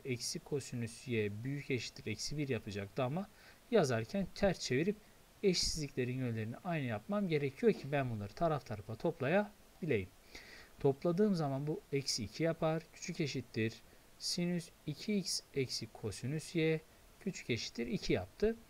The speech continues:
Bize demiş ki kaç farklı tam sayı değeri vardır? O zaman eksi iki, eksi bir, sıfır, bir, iki deyip toplamda beş tane farklı tam sayı değeri olduğunu söylememiz gerekiyordu. Ve unutmayacağınız şey şu,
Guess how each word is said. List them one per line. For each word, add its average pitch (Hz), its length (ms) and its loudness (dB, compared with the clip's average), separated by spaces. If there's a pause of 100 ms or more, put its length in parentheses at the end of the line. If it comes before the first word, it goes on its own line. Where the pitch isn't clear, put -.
(360)
Bize 180 160 6
demiş 185 280 0
ki 220 200 2 (320)
kaç 220 300 2
farklı 151 300 -2
tam 175 260 -2
sayı 147 200 0
değeri 151 340 4 (180)
vardır? 107 500 0 (360)
O 139 140 0
zaman 160 200 -2 (120)
eksi 147 400 -2
iki, - 280 -4 (120)
eksi 139 400 -2
bir, 156 160 0
sıfır, 151 600 0 (160)
bir, 147 260 0 (200)
iki 127 380 -6
deyip 139 340 0
toplamda 123 640 -2 (520)
beş 180 260 2
tane 110 340 -2
farklı 120 360 -6
tam 156 260 -4
sayı 113 240 -4
değeri 113 240 2
olduğunu 107 400 -2
söylememiz 127 760 0 (300)
gerekiyordu. 131 880 -2 (1600)
Ve 123 120 -4
unutmayacağınız 113 640 -4
şey 101 180 -6
şu, 185 260 -4